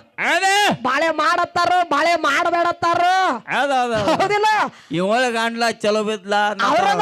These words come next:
Speaker 2: ಚಾಲ್ ಹಾಡಿದಾರ ತಮ್ಮ.
Speaker 1: ಹ್ಯಾಂಗ್ರಿಪ್ಪ?
Speaker 2: ಏ ಸಣ್ಣಾಗಿದ್ದಾಗ ಸಾಲ್ಯಾಗ ಮಾಡಿದಿ ಪ್ರೀತಿ ಅತ್ತ.
Speaker 1: ನೋಡಲ್ಲಿ.
Speaker 2: ಎಲ್ಲಿ ತಂದಾರ? ಹೇ ಗುಬ್ಬಾ ಕೊಡ್ರಿ ಇದನ್ನ.
Speaker 1: ಅಟ್ ಲಗುಟ ಚಾಲೋ ಆಗಿತ್ತೆ ಆಮೇಲೆ.
Speaker 2: ಹೌದಿಲ್ಲ?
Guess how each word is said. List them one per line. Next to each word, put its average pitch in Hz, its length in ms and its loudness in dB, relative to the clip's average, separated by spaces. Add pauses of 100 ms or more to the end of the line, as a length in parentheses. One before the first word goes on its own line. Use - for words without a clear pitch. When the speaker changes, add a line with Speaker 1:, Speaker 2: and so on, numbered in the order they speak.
Speaker 2:
ಚಾಲ್ 381 400 -2
ಹಾಡಿದಾರ 453 320 0
ತಮ್ಮ. 440 400 0 (260)
Speaker 1:
ಹ್ಯಾಂಗ್ರಿಪ್ಪ? 233 520 -4 (520)
Speaker 2:
ಏ 294 120 2 (240)
ಸಣ್ಣಾಗಿದ್ದಾಗ 381 840 0 (140)
ಸಾಲ್ಯಾಗ 339 460 0 (100)
ಮಾಡಿದಿ 359 440 0
ಪ್ರೀತಿ 339 540 -2
ಅತ್ತ. 349 260 -2 (400)
Speaker 1:
ನೋಡಲ್ಲಿ. 208 500 -2
Speaker 2:
ಎಲ್ಲಿ 277 440 -2
ತಂದಾರ? 330 340 -2
ಹೇ 311 160 0
ಗುಬ್ಬಾ 339 220 -2
ಕೊಡ್ರಿ 349 380 0
ಇದನ್ನ. 349 200 -2 (360)
Speaker 1:
ಅಟ್ 175 180 -8
ಲಗುಟ 180 320 -2
ಚಾಲೋ 208 360 0
ಆಗಿತ್ತೆ 208 340 -4
ಆಮೇಲೆ. 208 340 -4
Speaker 2:
ಹೌದಿಲ್ಲ? 359 680 -2